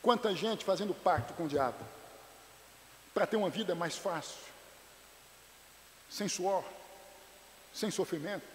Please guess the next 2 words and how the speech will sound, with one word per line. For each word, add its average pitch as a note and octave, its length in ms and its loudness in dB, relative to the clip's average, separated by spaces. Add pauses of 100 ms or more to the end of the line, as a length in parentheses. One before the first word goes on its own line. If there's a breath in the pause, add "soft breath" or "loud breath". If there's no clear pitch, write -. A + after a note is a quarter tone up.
(1900 loud breath)
Quanta C4+ 400 12
gente, G#3+ 680 4